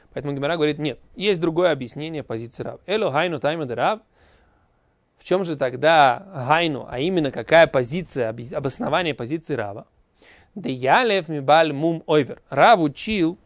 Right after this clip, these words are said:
из баль мум ойвер. Что такое баль мум ойвер? Это когда у чел-, у этого животного у него есть мум, то есть увечье проходящее,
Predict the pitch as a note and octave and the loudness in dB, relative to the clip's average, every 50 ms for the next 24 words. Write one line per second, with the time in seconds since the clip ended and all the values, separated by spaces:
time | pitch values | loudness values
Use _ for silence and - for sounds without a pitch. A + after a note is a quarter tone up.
0 | - _ - - - F#3 F3 D3+ C3 B2+ C3+ C3+ C3 C3 C3 C#3 E3+ F3 E3+ F3 | -20 _ -18 -12 -8 -6 -6 -6 -2 2 4 6 6 6 4 2 0 0 0 0
1 | - F3 E3 C#3+ A#2 G#2+ - - - - E3 D3+ E3 C#3+ B2+ B2 B2+ C3 C#3 D3 | 2 4 4 4 4 0 -6 -10 -10 -10 -8 -4 -4 -2 0 0 0 0 0 -4
2 | C#3+ C3+ A#2+ A2+ A2 A2 A#2+ D3 - - - - - - _ _ - C#3+ D3 - | -4 -4 -4 -4 -4 -6 -6 -8 -12 -14 -20 -20 -20 -20 _ _ -14 -12 -12 -10
3 | E3 - E3+ F3 F3+ A#3+ A#3+ G#3+ G3+ G#3 G#3 _ _ _ _ _ _ - C#3+ C3+ | -6 -6 -4 0 2 4 6 6 4 2 0 _ _ _ _ _ _ -14 -12 -10
4 | - D#3+ E3+ - - D#3 D3 D3+ D3 D3 D3+ D#3+ D#3 E3+ E3+ D#3 D3+ F3+ F#3 B3+ | -8 -8 -8 -4 -2 0 2 2 4 4 4 4 2 0 -6 -4 -4 -2 0 2
5 | C#4+ C#4 - A3 G#3 G3 F#3+ F#3 F#3 F3+ F3 F3+ G3+ G#3 G#3+ G#3+ G#3 G3+ G3+ _ | 2 2 2 -2 -4 -2 -2 -2 -2 -4 -4 -4 -4 -4 -4 -4 -4 -4 -6 _
6 | - - D3+ D#3+ G#3 D#4 D#4+ C4+ A3+ G#3 A3 A3+ - - D3 C#3 C3+ C3+ - - | -14 -10 -6 -4 -2 0 2 2 2 0 -2 -6 -8 -6 -4 -4 -4 -6 -12 -18
7 | - _ _ _ _ _ _ - - F3+ F3+ D#3+ F3 G#3+ C4 D4 B3+ - - G3 | -20 _ _ _ _ _ _ -2 0 2 2 2 2 0 -2 -2 -4 -4 -4 -2
8 | F#3+ F3 - - G3 F#3 - G3 G3+ F#3+ G#3 G#3 G3 F#3+ - - - D3 | -2 -2 2 4 4 6 6 6 4 6 6 4 4 2 0 -8 -14 -16